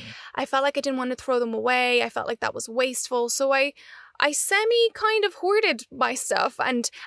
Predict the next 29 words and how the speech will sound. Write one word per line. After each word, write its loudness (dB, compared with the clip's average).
and 2
hoped 0
that, 4
you -2
know, -4
I, 4
I 6
would 0
wear 6
something -2
that 0
I 2
had -4
bought, 2
like, -2
six -6
or 0
seven -4
years -4
ago. -2
So -2
then -4
it -4
would -6
justify -2
holding -6
on -4
to -10
things -8